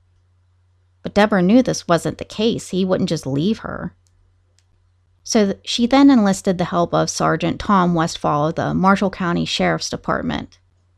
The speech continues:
Sergeant Westfall went to see a friend of Charles's named Big John. And Big John lived on a farm in nearby Ohio,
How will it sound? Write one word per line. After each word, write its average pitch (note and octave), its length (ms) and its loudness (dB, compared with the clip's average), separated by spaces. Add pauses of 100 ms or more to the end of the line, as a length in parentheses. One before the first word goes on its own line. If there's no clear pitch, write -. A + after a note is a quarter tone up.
(920)
Sergeant A3 420 0
Westfall F#3+ 540 2
went - 180 0
to F#3 80 -10
see F3+ 160 -4
a D#3+ 60 -2
friend B3+ 280 2
of E3+ 60 -4
Charles's D#3+ 720 -4
named D#3 300 0
Big D#3 220 -2
John. D3 480 -2 (920)
And G#3+ 120 2
Big G#3+ 180 2
John F#3 300 2
lived F3+ 200 2
on E3+ 160 2
a D#3 60 0
farm E3 420 0
in E3 220 -2
nearby F#3+ 400 2
Ohio, D3+ 580 -4